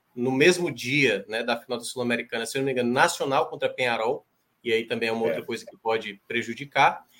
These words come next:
Speaker 1: E caso realmente saia do Uruguai, não aconteça em Montevidéu, uma das possibilidades, segundo a matéria do Marcel Riso, é de que possa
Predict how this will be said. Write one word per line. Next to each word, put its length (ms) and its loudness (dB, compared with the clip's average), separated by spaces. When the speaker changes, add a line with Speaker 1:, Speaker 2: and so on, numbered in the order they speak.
Speaker 1:
E 180 0
caso 580 6
realmente 500 -2
saia 720 4
do 140 -2
Uruguai, 580 4
não 160 2
aconteça 520 -4
em 40 -8
Montevidéu, 680 -4
uma 300 4
das 220 2
possibilidades, 920 -2
segundo 380 -4
a 60 0
matéria 360 -2
do 80 -6
Marcel 340 -4
Riso, 340 -6
é 120 2
de 100 -6
que 140 -4
possa 500 2